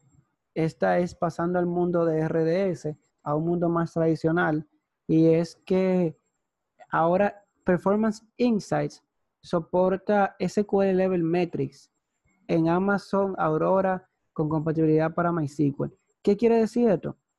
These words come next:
Esto es muy parecido a lo de Coguru Analyzer.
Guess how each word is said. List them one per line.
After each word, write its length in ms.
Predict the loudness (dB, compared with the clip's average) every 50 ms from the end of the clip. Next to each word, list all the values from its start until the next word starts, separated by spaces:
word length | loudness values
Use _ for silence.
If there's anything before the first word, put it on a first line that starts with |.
| _ _ _ _ -20 _ _
Esto 260 | -2 -2 0 0 0
es 40 | 0
muy 140 | 2 0 0
parecido 720 | 0 0 0 0 0 -2 0 2 2 4 4 2 0 -2 -2 -4
a 100 | -2 -2
lo 180 | 0 0 0 0
de 440 | 0 0 2 2 2 0 0 -2 _ _
Coguru 480 | -2 0 0 0 0 0 0 0 0 0
Analyzer. 640 | 0 -2 -2 0 -2 -2 -4 -4 -6 -6 -6 -6